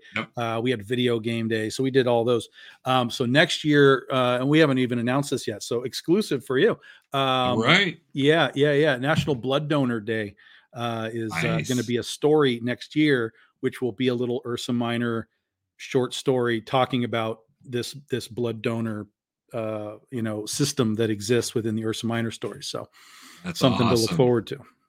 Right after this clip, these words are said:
Speaker 1: Thank you, Tom, for giving us the exclusive. I love it.
Speaker 2: <laughs>
Speaker 1: So thanks. All right. Well, along with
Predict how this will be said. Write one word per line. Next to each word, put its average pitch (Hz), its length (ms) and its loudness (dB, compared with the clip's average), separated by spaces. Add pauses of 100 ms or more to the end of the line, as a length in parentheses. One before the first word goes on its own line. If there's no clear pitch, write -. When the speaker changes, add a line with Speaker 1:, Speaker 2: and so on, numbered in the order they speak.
(240)
Speaker 1:
Thank 220 240 -2
you, 196 120 4
Tom, 139 400 -2
for 160 140 0
giving 123 300 -2
us - 120 -8
the 113 120 -10
exclusive. 92 680 -10
I 101 120 -4
love 95 240 0
it. - 160 0
Speaker 2:
<laughs> - 640 -2
Speaker 1:
So 90 240 -10 (100)
thanks. - 560 -10 (1900)
All 139 80 -8
right. 160 580 0 (600)
Well, 170 320 2 (280)
along 165 460 2
with 208 240 2